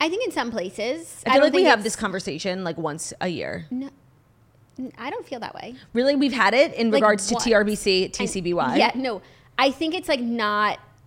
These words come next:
Speaker 1: as prestigious as it once was and as ubiquitous, but I think it's still around.
Speaker 2: Brian responded.
Speaker 1: What did he
Speaker 2: I
Speaker 1: say?
Speaker 2: said, "Would you say that you're my mentor?" He said, "I mean, aren't we each other's mentors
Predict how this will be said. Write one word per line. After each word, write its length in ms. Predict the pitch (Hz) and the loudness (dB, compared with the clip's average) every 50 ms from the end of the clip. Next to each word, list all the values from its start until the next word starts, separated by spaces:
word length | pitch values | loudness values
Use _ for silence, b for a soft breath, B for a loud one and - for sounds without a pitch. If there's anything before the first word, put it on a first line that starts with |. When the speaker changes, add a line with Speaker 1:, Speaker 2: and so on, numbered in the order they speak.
| _ - | _ -6
Speaker 1:
as 160 | 233 214 202 | -4 -4 -4
prestigious 500 | - - 220 208 - 208 196 202 202 185 | -6 -8 -8 -8 -8 -10 -10 -10 -8 -8
as 140 | 214 202 196 | -8 -8 -8
it 80 | 202 | -6
once 300 | 180 180 180 196 185 - | -6 -6 -6 -8 -8 -8
was 320 | 190 185 175 156 180 220 226 | -4 -2 -2 -2 -2 -2 -4
and 100 | 214 190 | -4 -4
as 340 | 170 180 180 175 - - - - | -4 -4 -6 -8 -12 -18 -18 -16
ubiquitous, 840 | 196 185 190 175 - - 143 - - - 240 240 269 277 302 - - | -14 -12 -12 -12 -10 -10 -10 -8 -6 -4 -2 0 0 0 0 -2 -4
but 100 | - 240 | -2 -2
I 60 | 214 202 | -2 -2
think 180 | - 202 202 | -4 -8 -10
it's 140 | 196 190 - | -10 -12 -12
still 240 | - - 180 156 156 | -8 -8 -6 -6 -6
around. 520 | 156 - - - - - - - - - - _ _ - _ - b b b b b b b b b _ _ _ _ _ | -8 -12 -14 -14 -14 -16 -18 -18 -20 -20 -20 _ _ -20 _ -20 b b b b b b b b b _ _ _ _ _
Speaker 2:
Brian 400 | - 226 202 202 196 196 196 196 | 0 0 2 0 0 -2 -4 -6
responded. 720 | 185 175 - - 160 120 123 110 95 95 131 170 175 156 - _ _ | -8 -8 -6 -6 -6 -6 -6 -6 -8 -8 -8 -10 -12 -14 -16 _ _
Speaker 1:
What 180 | - 190 214 196 | -10 -6 -4 -2
did 140 | 185 202 190 | -2 -4 -6
he 180 | 196 202 185 - 226 | -8 -12 -6 -2 -2
Speaker 2:
I 40 | |
Speaker 1:
say? 60 | 254 254 | -2 0
Speaker 2:
said, 200 | 269 240 214 202 | -2 -2 -2 -2
"Would 120 | 262 247 | -4 -4
you 80 | 415 466 | -4 -4
say 140 | - 453 | -2 -2
that 140 | 440 359 262 202 | -2 -2 -2 -2
you're 100 | 208 202 | -2 -2
my 140 | 190 180 | -2 -4
mentor?" 420 | 170 156 127 151 160 - 214 233 233 | -4 -6 -8 -10 -8 -6 -6 -4 -4
He 120 | 240 240 | -4 -4
said, 280 | - - 196 190 185 165 b b b b b b b | -2 -2 -2 -2 -4 -6 b b b b b b b
"I 60 | 208 | -4
mean, 220 | 214 214 208 196 - - | -2 -2 -2 -4 -4 -4
aren't 180 | 196 214 233 | -4 -4 -4
we 100 | 233 277 247 | -4 -4 -6
each 200 | 208 180 - - | -6 -8 -6 -6
other's 300 | 185 170 180 185 180 202 | -4 -4 -4 -4 -4 -4
mentors 500 | 214 220 226 - 254 254 262 269 254 | -4 -4 -4 -4 -2 -2 -2 -2 -4